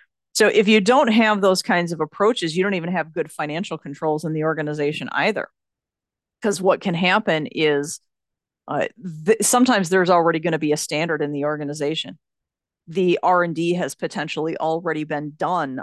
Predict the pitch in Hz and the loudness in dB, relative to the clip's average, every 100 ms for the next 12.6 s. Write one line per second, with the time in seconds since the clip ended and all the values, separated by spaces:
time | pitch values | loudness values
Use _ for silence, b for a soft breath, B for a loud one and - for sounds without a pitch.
0 | - 147 151 - 139 147 - 147 156 175 | -8 -6 -6 -6 -6 -6 -8 -8 -8 -8
1 | - 139 135 - 143 143 - - - 190 | -6 -6 -6 -2 -2 0 -2 -2 -2 -4
2 | - - - 131 - 147 165 123 117 - | -6 -10 -10 -10 -6 -6 0 0 -2 -6
3 | - 156 131 139 - 165 - - 151 156 | -10 -2 0 0 0 0 0 -4 -2 -4
4 | 156 156 143 131 123 151 - 147 214 147 | -4 -6 -6 -4 -2 -2 -2 -2 -2 -4
5 | 139 143 139 131 - 120 - _ _ _ | -8 -8 -8 -8 -8 -10 -12 _ _ _
6 | - 214 240 175 202 185 175 156 160 156 | 0 4 4 2 2 2 2 4 2 0
7 | 175 151 185 156 139 - 139 214 151 123 | 0 2 0 -2 -6 -6 -6 -6 -6 -8
8 | 147 147 147 - - 165 160 165 156 139 | -4 0 0 0 -4 -4 -4 -2 -2 -2
9 | - 156 143 185 - 139 - 139 175 156 | -6 -6 -4 -4 -6 -10 -8 -6 -6 -4
10 | 165 139 - 147 139 220 233 151 202 285 | -4 -4 -2 0 0 0 0 2 0 0
11 | 226 185 170 190 - - 180 220 160 160 | 0 0 0 -2 -4 -6 -6 -6 -8 -10
12 | 143 - 135 - 127 | -12 -6 -6 -6 -8